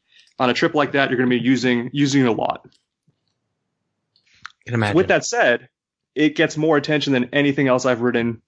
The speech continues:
Speaker 1: ever. Period. So if you wanna just putt around town, give rides to people,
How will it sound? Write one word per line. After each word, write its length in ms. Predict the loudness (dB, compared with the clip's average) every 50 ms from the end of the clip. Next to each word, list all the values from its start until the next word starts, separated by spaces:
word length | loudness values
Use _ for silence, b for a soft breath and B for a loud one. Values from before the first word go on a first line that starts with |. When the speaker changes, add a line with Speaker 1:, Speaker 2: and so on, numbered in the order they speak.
| _ -6
Speaker 1:
ever. 320 | -6 -6 -6 -8 -14 -16 _ _ _ _ _ _ _ _ _ _ _ _ _ _ _ _ _ _ _ _
Period. 360 | -4 -2 -2 -2 -2 -6 -12 -16 _ _ _ _ _ _ _ _ _ _ _ _ _ _ _ _ _ _ _ _ _ _ _ _ _ _ _ _ _ _ _ _ _ _ -10
So 400 | -6 -2 0 2 4 4 4 2
if 180 | 2 0 0
you 100 | 2 2
wanna 260 | 4 4 4 2 2 2
just 340 | 0 -2 -2 -4 -10 -8
putt 160 | -4 -2 0 2
around 280 | 4 4 2 2 0
town, 540 | -2 -2 0 2 2 2 2 2 0 -2 -2
give 260 | -2 0 -2 0 0
rides 340 | 0 2 2 2 0 -2 -4
to 80 | -8 -6
people, 680 | -4 -4 -4 -2 0 0 0 2 0 0 -2 -6 -10